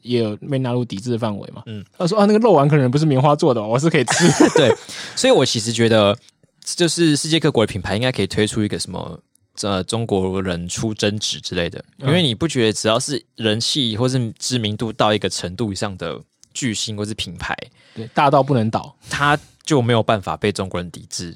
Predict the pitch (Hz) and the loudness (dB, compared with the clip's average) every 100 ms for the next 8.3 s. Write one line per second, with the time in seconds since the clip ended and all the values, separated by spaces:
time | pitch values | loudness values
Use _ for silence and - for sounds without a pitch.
0 | _ 127 120 - 147 143 104 143 139 143 | _ -10 -10 -8 -2 0 2 2 2 -2
1 | 123 - 185 120 131 214 - 131 131 120 | -2 -2 -2 0 0 2 2 0 2 0
2 | 123 131 135 139 117 98 117 - 101 104 | 2 2 2 0 -2 -6 -4 0 0 -2
3 | - - - - 151 139 156 143 156 131 | -10 -20 -20 -4 0 2 2 2 0 -2
4 | 117 - _ _ - - 95 92 90 87 | -6 -10 _ _ -12 -6 -4 -2 -2 -6
5 | - 107 95 87 87 87 90 _ _ - | -6 -6 -2 -2 -2 -4 -8 _ _ -20
6 | _ _ - 92 95 95 - 123 90 110 | _ _ -8 -4 0 0 0 -2 -2 -6
7 | 113 113 95 104 101 104 104 - - - | -4 -4 -2 -2 -2 0 -2 -2 -8 -10
8 | - 165 | -14 -18